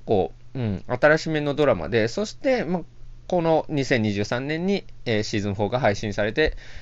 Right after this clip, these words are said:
完結したというし、えー、四シーズンのドラマですね。で、まあ、どういう話かというと、まあ、高校生たちの、えー、群像劇、ティーンドラマですね。ティーンコメディというか、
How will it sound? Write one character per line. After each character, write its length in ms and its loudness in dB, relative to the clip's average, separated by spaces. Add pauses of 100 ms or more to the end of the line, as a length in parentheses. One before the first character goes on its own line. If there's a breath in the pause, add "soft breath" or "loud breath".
(140 loud breath)
完 240 4
結 300 -2
し 120 -6
た 180 6
と 160 -4
い 340 -2
う 100 -10
し、 320 -12 (120)
え 180 0
ー、 60 0
四 240 4
シ 240 0
ー 40 0
ズ 140 2
ン 60 4
の 100 2
ド 140 2
ラ 100 2
マ 260 -10
で 140 -6
す 140 -8
ね。 220 -2 (380 loud breath)
で、 100 -2
ま 140 0
あ、 40 2
ど 180 2
う 40 2
い 40 2
う 40 4
話 280 0
か 160 -2
と 120 -4
い 120 -2
う 60 -6
と、 460 2
ま 100 0
あ、 20 -16
高 180 4
校 160 4
生 180 0
た 120 0
ち 140 -6
の、 200 -6 (280)
え 300 -2
ー、 40 -8
群 240 4
像 200 4
劇、 420 -8
テ 140 2
ィ 20 2
ー 40 2
ン 60 0
ド 100 6
ラ 100 6
マ 200 -6 (360)
で 100 -4
す 120 -8
ね。 100 -2
テ 120 -4
ィ 40 0
ー 20 0
ン 60 -2
コ 120 0
メ 140 -2
デ 100 -8
ィ 60 -10
と 120 -8
い 80 -8
う 60 -10
か、 200 -2